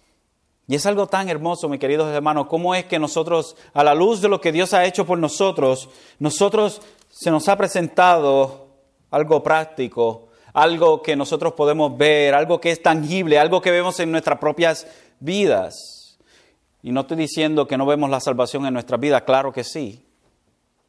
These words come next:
Es algo que nosotros vemos, el cambio que Dios ha hecho en nosotros.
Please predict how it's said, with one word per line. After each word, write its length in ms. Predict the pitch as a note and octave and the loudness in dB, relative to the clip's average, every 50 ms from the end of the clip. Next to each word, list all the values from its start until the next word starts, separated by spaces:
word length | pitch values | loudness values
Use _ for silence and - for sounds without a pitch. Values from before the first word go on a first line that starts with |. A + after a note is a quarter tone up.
| _ _ _ _ - | _ _ _ _ -18
Es 140 | A#2+ - | -6 -2
algo 260 | D3 C#3 C#3+ C#3+ C#3+ - | 0 0 0 0 -2 -2
que 100 | - B2+ | -2 -4
nosotros 540 | A#2+ A2+ - C#3+ C#3 C#3+ C#3 B2+ A#2+ - _ _ _ _ _ _ _ _ _ _ _ - | -4 -4 -4 -4 -2 -2 -2 -4 -4 -8 _ _ _ _ _ _ _ _ _ _ _ -8
vemos, 720 | A#2 B2 C3 D3 C#3+ B2+ G#2+ G2 G#2+ A2 - G2 - - _ | -4 -2 0 0 0 -2 -2 -4 -6 -12 -18 -20 -20 -20 _
el 160 | G2+ A2 G#2+ | -18 -10 -4
cambio 300 | - C3+ C#3+ C#3+ C#3 C3 | 0 0 2 2 0 -2
que 120 | - C3+ B2 | -2 -2 0
Dios 220 | B2 B2+ B2+ - | 0 0 0 2
ha 160 | C#3 B2+ B2+ | 2 2 2
hecho 240 | C3 C3 - - B2 | 2 0 -4 -4 -6
en 80 | A#2+ A2+ | -4 -4
nosotros. 800 | A2 G#2+ - - C#3+ C#3 A#2 A2+ F#2+ F#2+ F#2+ - - - - | -6 -8 -6 -4 -4 -4 -4 -6 -10 -10 -12 -14 -18 -20 -20